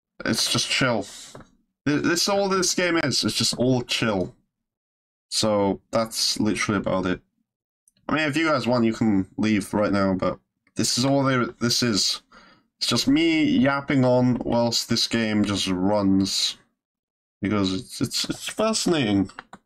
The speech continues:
I like numbers going up. It's like watching a digital clock, you know. We're so close. We're so close. Come on.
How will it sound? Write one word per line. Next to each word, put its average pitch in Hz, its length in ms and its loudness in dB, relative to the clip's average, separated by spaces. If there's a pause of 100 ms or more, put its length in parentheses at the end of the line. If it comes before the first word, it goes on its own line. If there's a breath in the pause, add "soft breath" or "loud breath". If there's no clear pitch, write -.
(380)
I 117 60 2
like 143 160 0
numbers 143 300 2
going 110 280 2
up. 98 200 0
It's 123 320 0
like 151 160 -2
watching 147 280 0
a 131 220 2
digital 120 640 0
clock, 107 500 -4
you 95 100 0
know. 95 220 0 (640)
We're 123 60 0
so 147 220 0
close. - 560 -2 (600 loud breath)
We're 165 140 2
so 202 260 2
close. 202 580 2 (180)
Come 156 200 0
on. 185 380 2